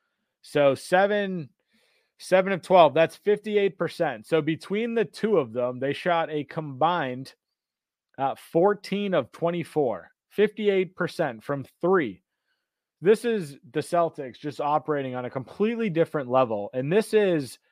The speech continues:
again, this is a game where we only had twenty-eight assists. We had fifty-three field goals made, fifty-three, and only twenty-eight assists. That number is pretty low considering the amount of field goals that we had in this one.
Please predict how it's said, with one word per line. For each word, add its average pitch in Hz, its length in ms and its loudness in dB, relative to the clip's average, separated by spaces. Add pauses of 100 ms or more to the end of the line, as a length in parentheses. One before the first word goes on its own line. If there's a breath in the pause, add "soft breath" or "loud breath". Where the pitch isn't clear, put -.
(120)
again, 139 460 -2 (380)
this 151 280 0
is 247 80 -10
a 254 60 2
game 165 300 0
where 127 120 0
we 143 120 2
only 190 160 2
had 165 120 0
twenty-eight 156 380 -4
assists. - 640 -12 (1040)
We 147 100 0
had 196 140 2
fifty-three 190 800 2
field 156 300 -2
goals 139 280 -2
made, 120 300 -8
fifty-three, 165 920 -6 (640)
and 139 100 -4
only 202 180 2
twenty-eight 180 420 -4
assists. - 640 -10 (680)
That 196 200 4
number 165 500 2 (120)
is 139 160 -6
pretty 202 300 0
low 131 480 2 (140)
considering 156 500 -2
the 147 80 -6
amount 143 260 -4
of 123 80 -10
field 143 240 -4
goals 117 280 -8
that 117 80 -10
we 110 100 -8
had 120 260 0
in 110 80 -10
this 107 200 -10
one. 87 260 -14